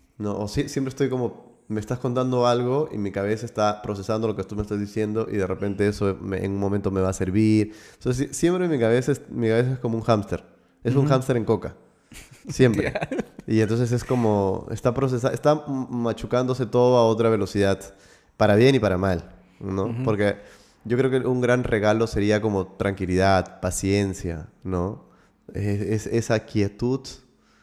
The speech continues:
Speaker 1: es,
Speaker 2: Ya.
Speaker 1: es casi milagrosa,
Speaker 2: Pero
Speaker 1: es
Speaker 2: tú has,
Speaker 1: linda.
Speaker 2: este, no sé,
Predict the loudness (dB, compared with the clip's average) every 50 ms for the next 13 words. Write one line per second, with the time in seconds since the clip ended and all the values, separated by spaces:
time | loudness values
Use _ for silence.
0 | _ _ _ _ _ _ _ _ -4 -2 -2 -2 -4 -6 -10 -10 -8 -8 -8 -8
1 | -10 -6 -6 -6 -6 -4 -4 -4 -2 -2 0 0 2 2 2 4 4 4 4 2
2 | 2 0 -2 0 0 0 0 0 -2 -2 -2 -2 0 0 -2 -4 -4 -6 -6 -8
3 | -10 -12 -16 -18 -20 -20 -20 -20 -14 -12 -10 -8 -6 -4 -4 -4 -4 -6